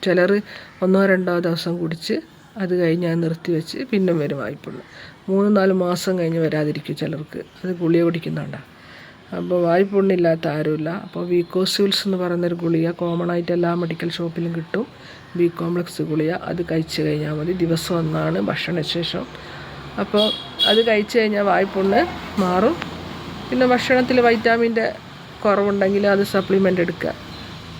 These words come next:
അപ്പോൾ vitamin with B complex with ബി ട്വൽവ് ആണ്. അപ്പോൾ അതൊക്കെ ഭക്ഷണത്തിൽ ഉൾപ്പെടുത്തുക. വീക്കോസ്യൂൾസ് എന്ന് പറയുന്നത്, ഏഹ്, ബി കോംപ്ലക്സ് ആണ്. അപ്പോൾ ആ ഒരു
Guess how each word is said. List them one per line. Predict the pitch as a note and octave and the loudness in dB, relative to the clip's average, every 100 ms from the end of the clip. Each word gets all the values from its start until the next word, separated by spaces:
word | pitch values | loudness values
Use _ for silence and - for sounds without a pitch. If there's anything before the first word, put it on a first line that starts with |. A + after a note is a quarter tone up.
| - - | -16 -14
അപ്പോൾ | - G2 G2+ - - - - - - - - | -2 0 0 -4 -16 -18 -18 -18 -18 -18 -2
vitamin | A3 - G#3 A3 A3+ | 0 4 4 6 4
with | A3 A3 G#3+ | 2 0 2
B | G#3 - | 2 4
complex | G#3+ G#3+ G#3 - A3 | 4 4 2 -2 -4
with | G#3+ - - - - - | -4 -6 -20 -20 -20 -8
ബി | G3+ F#3 - | -4 -2 4
ട്വൽവ് | F#3 F#3 F#3 | 4 4 2
ആണ്. | F3 G#3+ C#4+ - - - - - - - - - | 2 -2 -6 -14 -20 -20 -20 -20 -20 -20 -20 -8
അപ്പോൾ | G3+ - F#3+ F#3+ F#3+ D#3+ | -6 0 2 4 2 0
അതൊക്കെ | F#3 G3 F#3+ | 0 0 0
ഭക്ഷണത്തിൽ | F3+ - F#3 F3+ | 0 0 0 2
ഉൾപ്പെടുത്തുക. | F3 E3+ E3+ E3+ F3 F3 | 0 0 -6 -6 -6 0
വീക്കോസ്യൂൾസ് | F3 E3+ F#3+ F#3 G#3 G3 G3+ | -2 0 -2 0 -2 -2 -2
എന്ന് | G3 | -2
പറയുന്നത്, | F3+ F3 F3 F#3+ - - - - - - - E3+ | 0 -2 -4 -4 -6 -12 -16 -20 -20 -20 -12 -6
ഏഹ്, | E3+ E3+ E3+ E3 E3 D#3+ E3 - | -4 -2 -2 -2 -4 -6 -8 -4
ബി | F3+ F3 - | 0 2 2
കോംപ്ലക്സ് | F3+ E3+ D#3+ - | 0 0 -2 -8
ആണ്. | A#2+ D3 - - - - - - - - - - - | -8 -10 -12 -20 -20 -20 -20 -20 -20 -20 -20 -20 -20
അപ്പോൾ | - G3 | -2 2
ആ | |
ഒരു | G#3 | 4